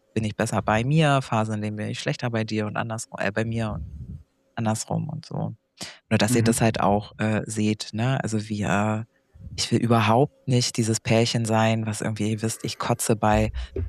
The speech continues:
Speaker 1: „Er ist mein Retter, er ist mein König, er ist so, und ohne ihn bin
Speaker 2: <laughs>
Speaker 1: ich immer, oh, nimm dir einen Strick.“ Wirklich, gib mir auch eins.
Speaker 2: <laughs>
Speaker 1: Lass uns zusammen hängen gehen. So, was ist das denn?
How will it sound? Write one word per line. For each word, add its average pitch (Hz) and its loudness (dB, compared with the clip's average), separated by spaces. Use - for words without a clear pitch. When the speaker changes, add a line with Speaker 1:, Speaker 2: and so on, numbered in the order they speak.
Speaker 1:
„Er 165 4
ist - -2
mein 160 6
Retter, 156 0
er 151 -2
ist - -4
mein - -6
König, 175 0
er 113 0
ist - -4
so, - -2
und 117 -2
ohne 175 4
ihn 180 2
bin - 6
Speaker 2:
<laughs> - 2
Speaker 1:
ich - 0
immer, 175 -6
oh, 175 -2
nimm 170 2
dir 151 2
einen - -2
Strick.“ - -8
Wirklich, - -2
gib - 2
mir 180 6
auch 151 4
eins. - -2
Speaker 2:
<laughs> 220 -6
Speaker 1:
Lass 196 4
uns 180 4
zusammen 160 6
hängen 131 4
gehen. 107 2
So, 135 4
was 156 4
ist 156 2
das 180 2
denn? - 0